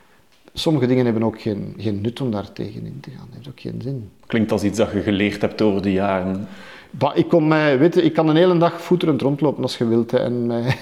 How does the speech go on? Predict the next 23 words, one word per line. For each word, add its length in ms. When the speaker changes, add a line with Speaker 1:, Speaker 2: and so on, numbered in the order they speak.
Speaker 1:
<laughs> 160
boos 400
maken 380
over 200
een 120
heleboel 440
dingen. 240
Dat, 120
soms 200
gebeurt 360
dat 120
ook, 140
hè, 80
maar 80
dat 120
is, 140
dat 80
heeft 180
geen, 240
dat 120
heeft 140
geen 200
zin. 220